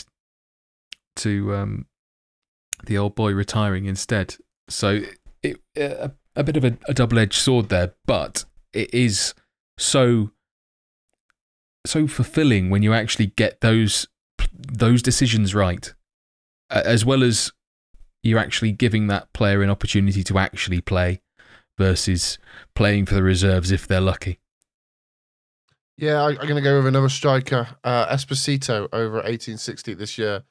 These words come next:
Speaker 2: Um, he had been loaned left, right and centre, loaned over to Anderlecht, um,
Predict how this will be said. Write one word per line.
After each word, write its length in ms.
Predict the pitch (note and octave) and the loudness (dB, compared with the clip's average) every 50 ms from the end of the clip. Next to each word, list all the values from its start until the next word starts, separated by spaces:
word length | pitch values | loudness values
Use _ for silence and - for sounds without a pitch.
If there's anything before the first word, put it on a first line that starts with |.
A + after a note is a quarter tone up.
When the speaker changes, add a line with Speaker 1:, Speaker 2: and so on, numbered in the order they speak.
| _ _ _ _ _ _ _ _ | _ _ _ _ _ _ _ _
Speaker 2:
Um, 560 | A2+ A2+ A2+ A2 A2 A2 A2 A2+ A2+ - - - | -4 -2 0 0 0 -2 -2 -4 -6 -8 -8 -6
he 200 | C3 C3+ C3 B2 | -2 -2 0 -2
had 160 | B2 A#2 - | -2 -4 -4
been 260 | B2 A#2+ A2+ A#2 A#2 | -4 -4 -2 0 0
loaned 320 | A#2+ A#2+ A#2 A2+ A2+ A2 | 2 2 2 0 0 0
left, 240 | A2 A#2+ A#2 - - | 0 -2 -2 -2 -2
right 140 | A#2 A2 G2 | -2 0 0
and 100 | G#2 G#2+ | -2 -2
centre, 400 | - A2+ G#2+ G#2+ G#2 - A2+ G#2+ | -2 -4 -4 -4 -4 -4 -4 -4
loaned 260 | G#2+ A2 A2 G#2+ G#2+ | -2 -2 -2 -2 -2
over 160 | G#2+ G2+ G2 | -4 -4 -4
to 140 | G2 - G#2 | -8 -6 -6
Anderlecht, 600 | G2 F#2+ F#2+ F#2+ G2 G2 G2 - - - _ - - _ _ _ _ _ _ | -6 -4 -4 -4 -4 -4 -4 -4 -6 -8 _ -20 -20 _ _ _ _ _ _
um, 520 | - F#2+ G2 F#2+ F#2+ G2 G2 G2 G2 G2 | -8 -6 -6 -4 -4 -4 -6 -6 -8 -10